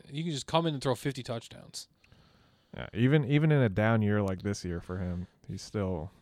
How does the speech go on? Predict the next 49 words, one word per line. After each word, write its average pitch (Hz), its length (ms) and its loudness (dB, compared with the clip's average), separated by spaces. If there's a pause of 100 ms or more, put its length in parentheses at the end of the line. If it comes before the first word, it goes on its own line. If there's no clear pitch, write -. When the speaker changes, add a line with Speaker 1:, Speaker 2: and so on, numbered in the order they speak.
(100)
Speaker 2:
frickin' 95 300 -6
playing 95 280 -4
out 92 140 -6
of 87 80 -6
his 92 80 -10
mind, 90 380 -6
so. 95 320 -8 (1700)
Speaker 1:
Yeah, 120 140 -4 (100)
I 139 100 2
think 202 200 2
he, 139 320 -2
I 143 60 0
think 208 160 0
he 170 100 0
threw 156 180 0
a 131 40 2
lot 131 200 2
of 123 80 0
interceptions 123 600 -6
earlier 113 340 -6
in 110 80 -10
the 113 80 -12
year, 117 320 -10 (600)
but 120 140 -4
other 123 220 -2
than 110 140 -10
that, 110 260 -8 (760)
uh, - 160 -10
not 156 260 0
too 139 160 2
bad. 107 340 -8 (1800)
All 123 60 -4
right, 113 240 -6
we 165 100 2
kinda 247 220 2
talked - 320 -2
a - 20 -4
lot. 117 160 -4
Nick, 196 180 2
is 165 140 2
there 160 120 -4
anything 180 280 -6
that 170 100 -8
you 143 120 -10
would 147 80 -8
like 139 140 -8
to - 80 -20
talk 123 220 -8
about? 135 280 -10